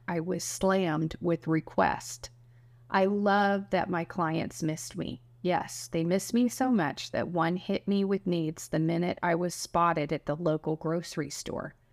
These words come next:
I'm glad I had a plan set when I returned,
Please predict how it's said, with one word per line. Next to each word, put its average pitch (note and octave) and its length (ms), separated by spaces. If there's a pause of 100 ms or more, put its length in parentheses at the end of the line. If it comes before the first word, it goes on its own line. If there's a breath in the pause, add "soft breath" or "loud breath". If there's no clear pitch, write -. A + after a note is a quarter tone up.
(520)
I'm G3 160
glad A3 360
I A#3+ 80
had G#3 180
a G3+ 80
plan E3+ 560
set - 380 (100)
when F3 180
I D#3+ 120
returned, F3 720